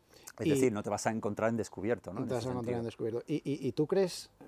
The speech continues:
Speaker 2: perdona que insista, pero es que los escuchantes ya saben que yo soy muy poco amante de que el Estado y yo seamos muy amigos, lo prefiero lejos. ¿Tú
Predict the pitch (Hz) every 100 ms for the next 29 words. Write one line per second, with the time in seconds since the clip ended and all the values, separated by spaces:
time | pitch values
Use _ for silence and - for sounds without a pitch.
0 | - - 127 165 156 135 - 151 - 180
1 | 139 127 - 151 143 123 113 107 107 107
2 | 113 123 123 117 143 165 143 139 151 147
3 | 131 135 139 135 131 131 127 127 117 135
4 | 139 127 123 120 131 123 143 127 123 117
5 | 123 113 110 - 131 131 139 131 127 127
6 | 120 131 139 135 131 131 135 123 117 123
7 | 123 151 123 120 120 151 160 143 143 117
8 | -